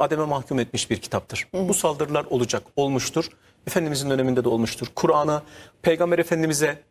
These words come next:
Speaker 1: Mecnun diyenler, Kur'an'a haşa sümme kella haşa, deli saçması demişlerdir. Peygamberimize şair diyenler Kur'an'a şiir demişlerdir. Peygamberimize sahir, sihirbaz diyenler Kur'an'a sihir demişlerdir.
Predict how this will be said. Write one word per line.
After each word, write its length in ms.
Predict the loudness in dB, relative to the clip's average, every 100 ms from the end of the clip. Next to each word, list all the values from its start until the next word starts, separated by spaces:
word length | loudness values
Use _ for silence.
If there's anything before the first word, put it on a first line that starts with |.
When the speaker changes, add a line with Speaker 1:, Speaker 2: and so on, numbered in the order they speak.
| _ -4
Speaker 1:
Mecnun 440 | 0 0 2 2
diyenler, 400 | 4 2 4 0 -2
Kur'an'a 560 | -2 2 2 2 0 -2 -10 _
haşa 560 | -6 2 2 2 2 0
sümme 300 | 0 0 0
kella 320 | 2 0 2
haşa, 360 | 0 2 0 0 -8 _ -2
deli 140 | 0
saçması 460 | 0 -2 -2 -4 -2
demişlerdir. 500 | -2 0 -2 -2 -2
Peygamberimize 760 | 0 0 0 0 -2 -2 -2 -6 -20 _
şair 440 | 0 0 2 0
diyenler 280 | 0 -2 -2
Kur'an'a 420 | -2 0 2 2
şiir 340 | -2 -2 -2 0
demişlerdir. 480 | 0 0 0 0 0
Peygamberimize 800 | -2 0 -2 -2 -2 2 0 0 -14 _
sahir, 520 | -6 0 0 0 -2
sihirbaz 520 | -2 0 0 2 0
diyenler 260 | 0 -2 -2
Kur'an'a 380 | 0 0 2 0
sihir 400 | 0 -2 -2 -2
demişlerdir. 680 | -2 0 0 0 -2 -8